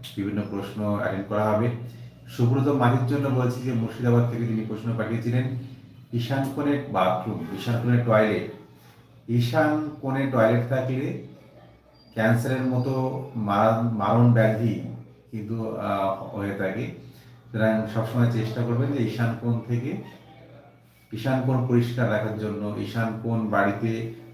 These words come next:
ঠাকুরঘর হলে খুব ভালো, বয়স্ক মানুষের বেডরুম হতে পারে, ঈশান কোণ আরও অনেক কিছু হতে পারে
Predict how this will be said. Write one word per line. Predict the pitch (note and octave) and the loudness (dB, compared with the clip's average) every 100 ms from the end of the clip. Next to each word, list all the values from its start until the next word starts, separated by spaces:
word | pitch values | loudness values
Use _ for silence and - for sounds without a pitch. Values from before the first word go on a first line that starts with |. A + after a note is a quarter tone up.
| - | -10
ঠাকুরঘর | G#2+ - A#2+ A#2 | -8 -2 2 2
হলে | G#2+ G#2 G2+ | 2 0 -2
খুব | - F#2+ | -6 -6
ভালো, | G2+ G2 F#2+ G2+ | -4 -2 -2 -4
বয়স্ক | G2+ G2 G2 A2 | -4 -4 -4 -6
মানুষের | G2+ - G2 | -6 -6 -6
বেডরুম | F#2+ F#2+ - G#2+ | -4 -4 -4 -4
হতে | G2+ G2 | -4 -2
পারে, | F#2 F2+ F2+ - - - - - - - | -2 -2 -4 -10 -18 -20 -20 -20 -20 -16
ঈশান | A2 - A#2+ A#2 A#2+ | -14 0 2 2 2
কোণ | A#2+ A#2+ A#2 - - - - - | 4 4 4 0 -6 -10 -12 -6
আরও | C#3+ | 0
অনেক | C#3+ C#3+ C#3+ | 2 2 -2
কিছু | D3+ - | -6 -4
হতে | C3 A#2 F#2+ | -2 0 -2
পারে | E2+ D#2+ | -4 -6